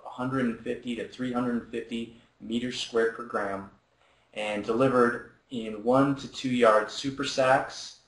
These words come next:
that generally have a dry weight of about four hundred pounds per yard, or a hundred and fifty odd kilos per meter.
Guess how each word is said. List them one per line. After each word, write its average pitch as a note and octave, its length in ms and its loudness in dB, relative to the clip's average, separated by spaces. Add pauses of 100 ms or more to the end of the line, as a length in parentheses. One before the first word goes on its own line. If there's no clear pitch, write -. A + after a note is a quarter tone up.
(420)
that G2+ 340 2
generally A#2 340 4
have G#2+ 300 0
a G2 140 2
dry G2+ 300 2
weight G2+ 360 -2
of F#2+ 180 -4
about G2 400 -6
four A2+ 180 -2
hundred G#2 320 -10
pounds - 380 -10
per G2 260 -12
yard, G2+ 520 0 (400)
or G2 220 -4
a F#2+ 140 0
hundred G#2 360 -8
and F#2+ 120 -16
fifty G#2 460 -12
odd G2+ 240 -2 (100)
kilos A2 460 -10
per G#2 140 -16
meter. A2+ 480 -6